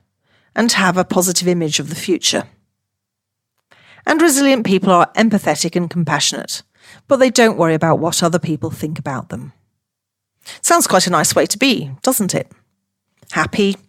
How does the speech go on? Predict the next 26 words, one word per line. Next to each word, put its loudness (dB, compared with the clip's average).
always 4
learning, 2
not 2
worrying 4
about 0
the -10
past, -4
able 4
to -2
recover -2
from -2
setbacks -4
more -6
quickly. -10
The 0
thing 2
is, 0
we 0
can 2
all 4
have -6
this. -4
It's 0
about 0
taking 0
control -2